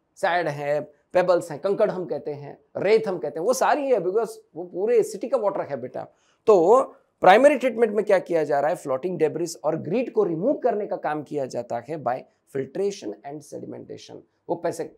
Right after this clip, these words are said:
वो प्रोसेस किस तरह से ड्राइव किया जाता है उसे हम धीरे धीरे समझेंगे बेटा, राइट। तो जैसे ही हम बात करें बेटा इन प्राइमरी ट्रीटमेंट में, तो यहाँ पर क्या होता है बेटा? तो प्राइमरी ट्रीटमेंट में क्या किया जा रहा है बेटा? फिल्ट्रेशन किया जा रहा है।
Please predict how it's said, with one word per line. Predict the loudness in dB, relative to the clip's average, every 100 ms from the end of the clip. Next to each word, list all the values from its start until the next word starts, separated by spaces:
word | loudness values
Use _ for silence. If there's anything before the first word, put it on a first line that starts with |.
| -8
वो | -8
प्रोसेस | -4 -4 -4 -8
किस | -8 -4
तरह | -2
से | -2 0
ड्राइव | 0 -2
किया | -2
जाता | -4 -4 -6
है |
उसे | -8 -8
हम | -12 _ _ -2
धीरे | 2 4
धीरे | 4 0
समझेंगे | -2 -10 -12 -12 -12
बेटा, | -14 -12 -14 _ _ _ _ _ -4
राइट। | -2 -2 -8 _ _ -4
तो | 2 2 2 -4 -16 _ _ _ _ _ _ _ _ -12
जैसे | -2 -2 0
ही | -2
हम | 0 2
बात | 4 4
करें | 2 -2 -2
बेटा | 2 4 4 0 _ _ _ _ _ 0
इन | 2
प्राइमरी | 6 6 8 4
ट्रीटमेंट | 2 0 0 -2
में, | 0 0 0 -4 _ _ _ _
तो | 6 6 6 0 _ _ -4
यहाँ | 0 4
पर | 4 2
क्या | 2
होता | 2 2 0
है |
बेटा? | -2 -6
तो | -12 -12 -4
प्राइमरी | -2 0 2
ट्रीटमेंट | 2 0 -2 -6
में | -6 -6
क्या | -6
किया | -4 -6
जा | -2
रहा | -4 -4
है |
बेटा? | -6 -12 -18 _ _ _ -10
फिल्ट्रेशन | -4 0 0 0
किया | -2 -2 0
जा | 0
रहा | -2
है। | -4 -12